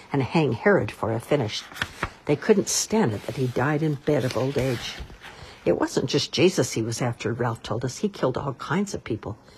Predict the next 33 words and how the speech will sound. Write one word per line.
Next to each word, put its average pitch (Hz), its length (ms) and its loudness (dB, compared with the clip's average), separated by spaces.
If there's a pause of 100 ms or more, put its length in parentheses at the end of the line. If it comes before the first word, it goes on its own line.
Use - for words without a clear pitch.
(260)
He 220 120 6
even 180 160 6
killed 147 260 0
his 139 160 -2
own 120 220 0
wife, 180 360 -2
Leroy 104 300 -2
said. - 340 -8 (580)
"And 147 140 2
nothing 139 320 4
happened 127 380 -2
to 110 100 -2
him," 113 180 -4
Imogene 120 440 -2
grumbled. 113 400 -8 (640)
"Well, 233 80 4
he 160 80 6
died, 170 320 4
didn't 113 240 -2
he?" 104 100 -2
somebody 131 380 -2
said. 110 280 -6 (360)
"Maybe 175 220 6
he 208 80 8
died 156 240 6
a 127 100 4
horrible 131 320 4
death. - 400 -2
What - 140 -2
did 143 120 -8
he 147 120 2
die 165 260 0
of?" - 260 -10